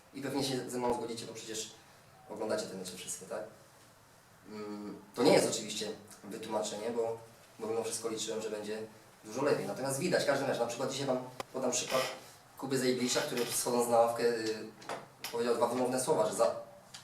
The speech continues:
zawalił, może tak, nie będę cytował, zawalił mecz, tak? Dlaczego? Ma jedną sytuację, gdzie trzeba przyjąć piłkę i uderzyć na bramkę, i drugą, przy stanie z jeden zero, tak, gdzie wychodzimy z kontrą i wystarczy przyjąć piłkę w polu karnym i spytać się bramkarza, w który róg ją posłać,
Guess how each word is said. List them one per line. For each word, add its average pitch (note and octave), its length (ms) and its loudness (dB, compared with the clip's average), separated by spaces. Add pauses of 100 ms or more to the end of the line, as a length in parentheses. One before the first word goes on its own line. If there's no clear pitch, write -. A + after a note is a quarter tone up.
(320)
zawalił, A2+ 400 6
może F#2+ 180 -4
tak, - 240 -4
nie G2 60 -6
będę G#2 180 -8
cytował, F#2+ 320 -6
zawalił B2 320 8
mecz, B2+ 260 4
tak? - 280 2 (100)
Dlaczego? G2 400 -2 (1500)
Ma A2+ 120 8
jedną A#2+ 240 8
sytuację, A2+ 400 0
gdzie G#2+ 120 -6
trzeba A2 220 2
przyjąć G#2+ 320 -2
piłkę A2 280 -6
i A2 40 -2
uderzyć A2+ 180 -2
na A2+ 60 -2
bramkę, C#3+ 360 -2
i F3+ 120 2
drugą, C3 500 6 (480)
przy - 120 0
stanie - 320 6
z - 280 -4
jeden - 260 4
zero, - 360 4
tak, - 220 4
gdzie B2 100 -4
wychodzimy A#2+ 340 -4
z - 80 -2
kontrą - 400 -2 (260)
i - 40 -10
wystarczy F3+ 380 6
przyjąć F3 300 0
piłkę D#3 240 0
w D3 80 -4
polu C#3+ 140 0
karnym D#3+ 360 0 (160)
i - 60 -6
spytać C#3+ 320 0
się D3 60 0
bramkarza, C#3+ 520 6 (460)
w - 60 -12
który D#3+ 200 4
róg F#3 140 10
ją B2 60 6
posłać, A2 320 -2